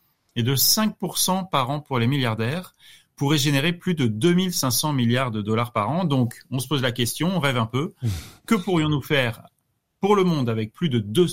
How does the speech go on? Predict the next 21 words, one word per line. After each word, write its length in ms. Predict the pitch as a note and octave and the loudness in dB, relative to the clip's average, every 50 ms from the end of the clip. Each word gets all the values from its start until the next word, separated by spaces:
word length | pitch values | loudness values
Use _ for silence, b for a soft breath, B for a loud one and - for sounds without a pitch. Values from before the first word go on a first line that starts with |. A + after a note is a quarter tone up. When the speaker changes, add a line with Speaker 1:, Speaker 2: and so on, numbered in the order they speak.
| - - | -4 -8
Speaker 1:
deux 140 | A#2+ B2 D3+ | -6 -4 -4
mille 160 | D3+ D#3 C3 | -2 -4 -4
cinq 200 | - - - C3 | -6 -4 -4 -4
cents 180 | A#2+ - C#3 B2 | -4 -4 -2 0
milliards 540 | A#2 A#2+ B2 B2 B2+ B2+ A#2+ A2 G#2+ - - | 0 2 2 0 0 -2 -2 -4 -6 -8 -10
de 80 | - A2 | -8 -6
dollars 300 | G#2+ A#2 A#2+ B2 A#2+ - | -2 0 -2 -2 -2 -2
par 140 | B2 A2+ | -2 -2
an 100 | B2+ A#2+ - | -2 -2 0
en 140 | D#3+ E3+ E3+ | 0 0 0
taxant, 440 | - D#3+ C#3 - - - D#3 D3 | 0 -2 -2 0 -2 -2 0 0
vous 120 | C3 A#2+ A2+ | 0 2 2
l'avez 180 | A2 A2 A#2+ | 2 2 2
vu, 180 | A#2 A#2+ A#2+ A#2+ | 4 2 2 0
très 240 | - - - G3+ F3+ | -2 -2 0 0 0
peu 260 | F3+ - E3+ D3+ - - _ _ _ _ _ _ _ - _ - A#2 | 2 0 0 0 0 -4 _ _ _ _ _ _ _ -20 _ -4 -2
les 100 | A#2+ A#2+ | 0 2
millionnaires 540 | B2+ A#2+ B2 A#2+ A#2+ A#2 A2+ G#2+ G2+ - - | 2 2 2 2 2 2 0 -2 -4 -8 -6
et 120 | C#3+ D#3+ D3 | -6 -4 -2
les 100 | C3 A#2 | -2 -2
milliardaires ? 560 | A2 G#2 G#2 G2+ F#2 F2 A2 A#2+ D3+ F3+ | -2 -2 -4 -6 -6 -6 -4 -4 -4 -4